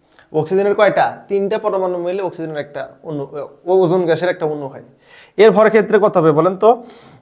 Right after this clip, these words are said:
একটা অক্সিজেনের ভর কত? সিক্সটিন, মানে ষোলো। তাহলে তিনটা অক্সিজেনের ভর কত হবে?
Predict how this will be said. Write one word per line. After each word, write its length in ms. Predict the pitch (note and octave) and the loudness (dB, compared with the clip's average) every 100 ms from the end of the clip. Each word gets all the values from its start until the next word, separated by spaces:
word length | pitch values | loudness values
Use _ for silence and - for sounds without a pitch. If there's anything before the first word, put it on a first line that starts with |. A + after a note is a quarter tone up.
| - | -4
একটা 220 | F3 - | -4 2
অক্সিজেনের 360 | G#3+ - A3 G#3 | 0 2 2 2
ভর 160 | F#3+ F#3 | 2 0
কত? 400 | D#3+ D#3+ D#3 - _ _ | -4 -6 -8 -12 _ _
সিক্সটিন, 520 | - G3 - A3+ A#3 E3 | -10 -8 -2 -2 -2 -4
মানে 140 | D#3+ | -8
ষোলো। 440 | - G#3 G#3+ - - _ _ - | -2 2 2 0 -10 _ _ -2
তাহলে 200 | E3+ F#3+ | 0 0
তিনটা 320 | A3 G#3+ A#3 | 0 0 0
অক্সিজেনের 340 | A3+ A3+ A3+ | -2 -2 -2
ভর 140 | F#3+ G3 | 0 -2
কত 180 | G3 G3 | -2 -2
হবে? 300 | G3 A3+ | 0 0